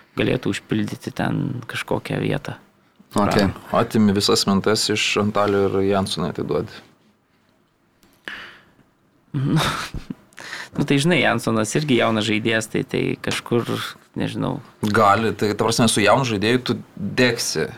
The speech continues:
Speaker 3: faktas degsi, bet jis gali, ta prasme, užaugti per tuos metus. Nu ir matom, kad iš tikrųjų, nu, tu, kairė koja, tai išvis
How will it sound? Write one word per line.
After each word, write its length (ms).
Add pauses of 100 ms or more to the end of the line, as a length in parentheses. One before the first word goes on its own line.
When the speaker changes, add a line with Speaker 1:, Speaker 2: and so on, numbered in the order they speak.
(120)
Speaker 3:
faktas 420
degsi, 400
bet 240
jis 120
gali, 280
ta 160
prasme, 320
užaugti 480
per 160
tuos 240
metus. 460 (400)
Nu 260
ir 80
matom, 320
kad 160
iš 160
tikrųjų, 360
nu, 140
tu, 280 (320)
kairė 340
koja, 260
tai 140
išvis 320